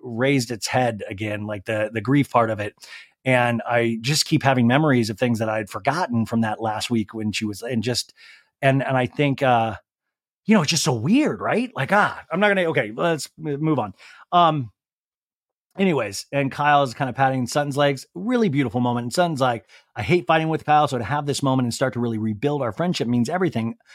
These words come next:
to me." And then she's like, "I adore her." And she really, you can tell she means it. Um, even if sometimes I think she shouldn't adore Kyle, she does. Um, Kyle in a talking head says,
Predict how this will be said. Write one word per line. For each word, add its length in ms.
to 180
me." 300
And 100
then 80
she's 160
like, 320
"I 200
adore 520
her." 220
And 100
she 120
really, 240
you 180
can 80
tell 200
she 180
means 340
it. 180
Um, 300
even 180
if 100
sometimes 300
I 80
think 140
she 100
shouldn't 320
adore 280
Kyle, 220
she 160
does. 540
Um, 360
Kyle 260
in 80
a 60
talking 240
head 120
says, 160